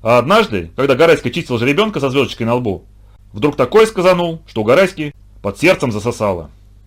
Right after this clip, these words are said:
«А что, вот вырастет звездочка, отдам я ее тебе за труды. Не все тебе, парень, в батраках ходить, будешь сам хозяином».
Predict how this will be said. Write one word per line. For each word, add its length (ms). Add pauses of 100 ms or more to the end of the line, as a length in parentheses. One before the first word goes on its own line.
(280)
«А 100
что, 380 (280)
вот 160
вырастет 380
звездочка, 540 (180)
отдам 320
я 100
ее 160
тебе 240
за 80
труды. 480 (220)
Не 120
все 160
тебе, 160
парень, 280
в 60
батраках 400
ходить, 380 (200)
будешь 260
сам 180
хозяином». 540